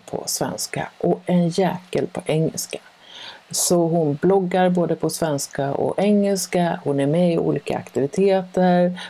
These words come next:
på de båda språken. Och den här communityn, den är också på engelska. Och hon har valt att även i engelskspråkiga sammanhang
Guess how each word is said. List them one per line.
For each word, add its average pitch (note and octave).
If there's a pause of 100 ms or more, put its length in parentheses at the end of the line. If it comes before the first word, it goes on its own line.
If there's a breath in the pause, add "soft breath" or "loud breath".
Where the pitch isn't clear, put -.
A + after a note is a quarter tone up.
på -
de C#3+
båda C#3+
språken. F3+ (340 loud breath)
Och E3+
den D#3
här C#3 (120)
communityn, F3 (1200)
den C#3
är -
också - (100)
på -
engelska. D#3
Och D#3+
hon E3+
har D3+ (100)
valt F#3
att -
även C#3+
i D3+
engelskspråkiga C#3+ (320 loud breath)
sammanhang D#3+